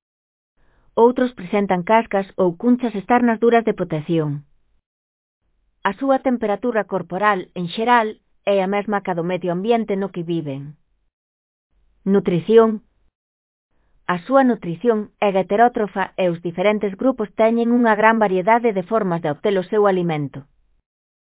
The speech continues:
Hai animais que incorporan o alimento por filtración, como por exemplo os mexillóns, carnívoros, como por exemplo as arañas, ou herbívoros, como por exemplo os carracois. Relación.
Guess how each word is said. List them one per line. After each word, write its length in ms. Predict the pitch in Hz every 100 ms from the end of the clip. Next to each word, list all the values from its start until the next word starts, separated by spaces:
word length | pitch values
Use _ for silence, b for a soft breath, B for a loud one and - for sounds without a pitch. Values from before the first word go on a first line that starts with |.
| _ _ _ _ -
Hai 160 | 240 277
animais 480 | 269 240 240 247
que 160 | - 208
incorporan 560 | 202 202 175 214 202 190
o 80 |
alimento 480 | 165 175 202 233 240
por 160 | 226 185
filtración, 720 | 220 208 208 196 240 196 175
como 240 | 180 170
por 160 | 170 175
exemplo 400 | 170 240 202 185
os 160 | 180 202
mexillóns, 560 | 190 175 247 220 190 _
carnívoros, 640 | 190 180 190 196 180 185
como 240 | - 180 165
por 160 | 165
exemplo 400 | 156 233 208 202
as 80 | 196
arañas, 480 | 214 233 240 247 262 - -
ou 240 | 185 170
herbívoros, 480 | 156 175 185 185 180 -
como 240 | 185 170
por 160 | 175 170
exemplo 400 | 233 214 190 185
os 160 | 190
carracois. 640 | - 196 175 170 151 143 143 _ _ _ _ _ _ _ _ _ _ _ _ _
Relación. 960 | 180 208 196 170 170 240 262 277 277